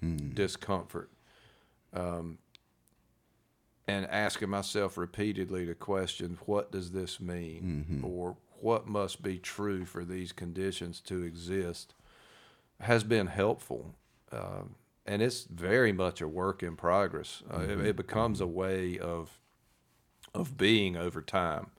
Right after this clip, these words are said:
Speaker 1: Mm-hmm.
Speaker 2: to look at things like that. And it, and it, I think it helps,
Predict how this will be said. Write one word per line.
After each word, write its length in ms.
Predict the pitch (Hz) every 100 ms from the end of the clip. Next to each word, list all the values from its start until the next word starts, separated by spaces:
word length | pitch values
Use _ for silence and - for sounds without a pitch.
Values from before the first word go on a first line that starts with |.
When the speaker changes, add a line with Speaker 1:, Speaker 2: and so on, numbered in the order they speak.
| 98
Speaker 1:
Mm-hmm. 340 | 87 69 62
Speaker 2:
to 140 | 73 92
look 320 | 92 110 101
at 100 | -
things 380 | 87 87 85 90
like 220 | 82 -
that. 240 | 87 87
And 160 | 87 87
it, 100 | 85 -
and 160 | 90
it, 140 | 87 - _ _ - - - _ _ -
I 60 | 95
think 320 | 113 104 104
it 160 | 92
helps, 720 | - 101 104 98 - - -